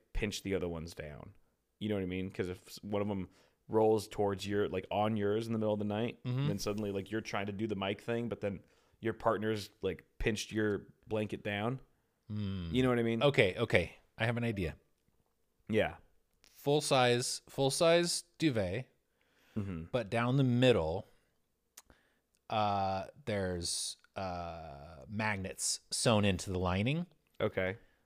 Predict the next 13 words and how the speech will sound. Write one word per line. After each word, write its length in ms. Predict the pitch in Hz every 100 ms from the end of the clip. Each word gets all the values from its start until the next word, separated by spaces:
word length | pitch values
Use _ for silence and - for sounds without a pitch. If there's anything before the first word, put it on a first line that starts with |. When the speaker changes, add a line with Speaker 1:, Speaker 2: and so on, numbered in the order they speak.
| _
Speaker 2:
So 180 | - 120
basically, 680 | 107 113 104 120 113 107 98 82
it 140 | 95
just, 220 | 95 87
like, 300 | 98 87 - - _ _ _ - - - - _ _ _ _ - -
it 160 | 117
connects 440 | - 139 131 - -
in 80 | 113
the 80 |
middle. 340 | 92 87 107 165
Speaker 1:
Yeah, 140 | 117 107
yeah, 140 | 101
yeah. 200 | 85 69